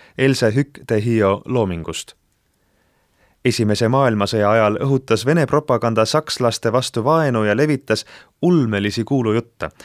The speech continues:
Näiteks olevat õpetaja Mikvitsi karjapoiss käinud päevast päeva külapoes püssirohtu ostmas,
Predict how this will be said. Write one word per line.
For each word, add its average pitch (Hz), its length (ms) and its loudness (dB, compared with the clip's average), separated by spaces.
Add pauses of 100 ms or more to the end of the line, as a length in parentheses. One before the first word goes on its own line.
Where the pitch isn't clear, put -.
(100)
Näiteks 139 580 0 (300)
olevat 170 460 0 (240)
õpetaja 120 380 0
Mikvitsi 131 520 -2
karjapoiss 156 560 0
käinud 110 420 -2
päevast 196 380 0
päeva 147 280 2
külapoes 156 580 0
püssirohtu 113 640 -2
ostmas, 110 400 -4